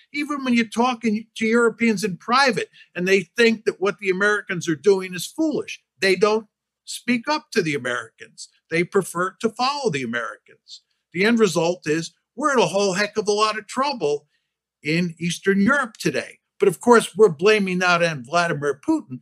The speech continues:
We'd never blame it on ourselves. It can't be America's fault. It can't be nato's fault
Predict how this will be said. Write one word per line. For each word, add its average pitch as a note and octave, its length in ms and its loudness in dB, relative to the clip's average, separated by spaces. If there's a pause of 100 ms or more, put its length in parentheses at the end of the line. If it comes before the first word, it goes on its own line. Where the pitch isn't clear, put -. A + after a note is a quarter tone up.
(180)
We'd A#3 200 -4
never A#3+ 280 4
blame D#3 340 -2
it C#3 100 -2
on C3+ 180 -4
ourselves. B2+ 560 -8 (160)
It - 160 -16
can't A#3+ 260 0
be E3 100 -2
America's C#3 640 0
fault. A#2 380 -12
It E3 140 -16
can't F#3+ 280 -4
be D3 140 -10
nato's D3+ 480 -4
fault B2+ 380 -14